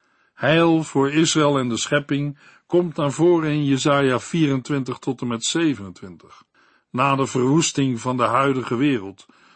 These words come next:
zullen alle inwoners van de aarde de naam van de Heere aanroepen. De vernieuwing van de schepping komt indringend naar voren in Jesaja vijfentwintig vers acht, waar staat: "Hij, de Heere, zal de dood voor altijd opslokken.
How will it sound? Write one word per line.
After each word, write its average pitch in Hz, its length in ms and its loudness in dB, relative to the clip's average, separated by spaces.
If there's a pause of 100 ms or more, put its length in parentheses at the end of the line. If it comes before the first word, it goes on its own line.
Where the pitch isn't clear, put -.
(120)
zullen 151 280 0
alle 185 440 2
inwoners 160 600 0
van 151 140 -2
de 131 120 -2
aarde 151 480 0 (280)
de 120 120 -2
naam 117 340 0
van 135 180 -4
de 143 80 0
Heere 156 380 -2
aanroepen. 113 680 -6 (640)
De 139 120 -6
vernieuwing 175 560 2
van 156 160 0
de 139 100 -2
schepping 180 500 -2
komt 165 360 -2
indringend 160 640 0
naar 127 200 -2
voren 131 480 -2 (400)
in 147 140 -4
Jesaja 127 540 0
vijfentwintig 107 800 -4
vers - 340 -8
acht, - 400 -6
waar 123 240 -4
staat: 139 580 -2 (400)
"Hij, 117 500 -2
de 113 120 -4
Heere, 117 460 -4 (320)
zal 165 340 0
de 143 180 0
dood 190 380 0
voor - 260 -4
altijd 185 580 -2
opslokken. 113 640 -6